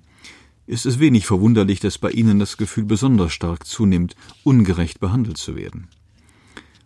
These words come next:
Verstärkt wird der Unmut, wenn die neuen Ungleichbehandlungen zu Lasten der Nachfahren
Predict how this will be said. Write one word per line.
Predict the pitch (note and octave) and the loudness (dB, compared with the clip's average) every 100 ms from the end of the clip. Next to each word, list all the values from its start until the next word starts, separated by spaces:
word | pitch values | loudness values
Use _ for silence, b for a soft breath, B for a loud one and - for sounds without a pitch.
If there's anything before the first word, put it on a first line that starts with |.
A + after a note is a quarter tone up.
| - | -8
Verstärkt | A2+ - D3 D#3 | -4 0 0 2
wird | A2 F#2+ | 0 2
der | G2 | 0
Unmut, | F#2+ F#2+ F#2 B2+ - | 0 0 0 -2 -4
wenn | G#2+ G2+ | 0 0
die | F#2+ F#2 F#2+ | 0 -2 -2
neuen | G2+ G#2+ B2+ G#2+ | 0 2 2 2
Ungleichbehandlungen | D3+ B2+ F#2 - F2 F2+ F#2+ A2+ A2+ | 2 2 0 -2 -2 -2 0 0 0
zu | - | 0
Lasten | F#2+ F2+ - A#2+ | -2 -2 -2 2
der | G#2+ | 2
Nachfahren | F#2+ G2 - A2 G2 G2+ A#2 | 2 0 -2 -4 -2 0 0